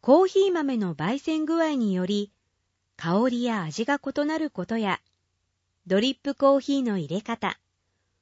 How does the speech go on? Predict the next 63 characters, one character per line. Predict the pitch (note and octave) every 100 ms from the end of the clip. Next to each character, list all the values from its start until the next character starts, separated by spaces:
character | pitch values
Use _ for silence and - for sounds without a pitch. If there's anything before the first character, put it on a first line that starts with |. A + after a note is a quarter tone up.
| _ _ _
本 | A#3 F4
格 | G4 -
的 | F#4+ F#4
な | F4 F4
コ | - D4+
ー |
ヒ | F4 F#4+
ー | E4+
の | B3
入 | F3+
れ | A3+
方 | D4 C#4+ A#3
な | A#3
ど、 | A#3 G#3+ G#3+ _ _ _ _ _ _ _
コ | G3 A#3
ー |
ヒ | B3 C4+
ー |
に | A#3+ F3+
ま | E3
つ | - G#3+
わ | A3
る | G3 F#3 _ _ _
様 | - G3 E4
々 | G#4 F#4+
な | D#4 G#3
情 | F3+ A3
報 | A#3+ A#3
を | A3+
提 | - F3+
供 | G3+ B3
し | A#3+
て | B3
い | A#3+
た | A#3+
だ | A#3+
き | A#3+
ま | A#3 A#3
し |
た。 | - - _ _ _ _ _ _ _ _ _ _ _ _ _ _ _ _ _
参 | - A#3+ D#4
加 | F4+
者 | E4 C4+
は、 | A3 A3 - _ _ _ _ -
実 | E3 - -
際 | G#3+ G#3+
に | G#3 G#3 - _ _
何 | D#3 F#3+ C#4
通 | - F4+
り | F#4
か | D#4
の | C4 G#3
コ | - A#3
ー | C#4
ヒ | D4+ D4+
ー |
の | B3
入 | E3
れ | D3+ G#3
方 | C4 C4+
体 | C4+ C#4
験 | - A3+ G3
や | F#3